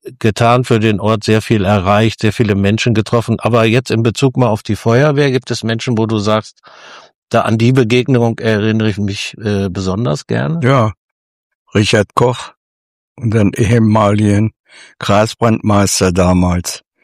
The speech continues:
Speaker 2: Richard war ein persönlicher Freund von mir, damals wie Potzwenn, das war ja Waldgebiet, haben wir als Holtenser noch im selbstständigen Bereich
Speaker 1: Mhm.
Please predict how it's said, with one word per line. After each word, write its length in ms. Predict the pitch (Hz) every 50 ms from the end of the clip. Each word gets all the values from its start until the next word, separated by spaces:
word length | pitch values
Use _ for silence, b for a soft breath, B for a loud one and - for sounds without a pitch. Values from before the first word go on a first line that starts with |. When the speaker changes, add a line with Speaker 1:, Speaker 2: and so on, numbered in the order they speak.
| _ _ _ _ _ _ _ _ _ _ -
Speaker 2:
Richard 380 | - 101 107 110 110 107 - -
war 120 | 113 104
ein 140 | 107 104 101
persönlicher 680 | - 110 107 101 101 110 110 113 113 104 104 - 110 104 95
Freund 340 | - 107 104 107 113 - - _ _ _ _ -
von 260 | - - 120 110 113
mir, 340 | 113 117 120 123 120 127 123 B B B B B B B B B -
damals 480 | - 107 107 107 110 92 117 - -
wie 120 | 110 107 98
Potzwenn, 800 | _ - 117 107 90 - - - 120 113 117 123 127 127 120 - _ b b b b -
das 240 | - 98 98 -
war 140 | - 107 107
ja 300 | 107 104 101 101 98 95
Waldgebiet, 840 | 98 107 113 123 127 - - 131 110 101 107 117 123 127 110 - - - b b b b b b -
haben 220 | - 110 104 101
wir 200 | 110 113 117 117
als 300 | 73 101 104 95 - -
Holtenser 600 | 113 113 120 117 - - 127 113 117 117 113 110 110 -
noch 320 | - - 107 107 104 - - - _ _ _ _
im 200 | - 110 107 101
selbstständigen 960 | 101 110 110 117 120 120 - - - 127 117 117 117 110 113 110 113 110 101
Bereich 580 | 92 104 95 90 98 104 113 120 127 135 - - _ -
Speaker 1:
Mhm. 300 | 117 107 98 107 123